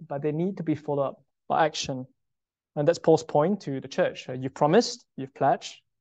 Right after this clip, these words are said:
now give. And speaking personally, I'm often quite guilty. I hear someone speaking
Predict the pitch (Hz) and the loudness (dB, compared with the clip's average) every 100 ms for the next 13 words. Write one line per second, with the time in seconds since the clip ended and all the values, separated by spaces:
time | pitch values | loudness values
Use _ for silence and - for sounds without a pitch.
0 | _ _ _ _ - 147 147 185 127 - | _ _ _ _ -4 0 4 2 2 -4
1 | _ _ _ _ _ _ _ _ _ _ | _ _ _ _ _ _ _ _ _ _
2 | _ _ - 131 - 170 160 160 165 190 | _ _ -10 -4 0 0 2 2 2 0
3 | 165 147 151 147 143 135 156 147 196 143 | -2 -4 -8 -6 -4 0 0 2 2 4
4 | 151 147 139 135 - - 147 147 147 | 2 0 -4 -8 -8 -8 -6 -4 -6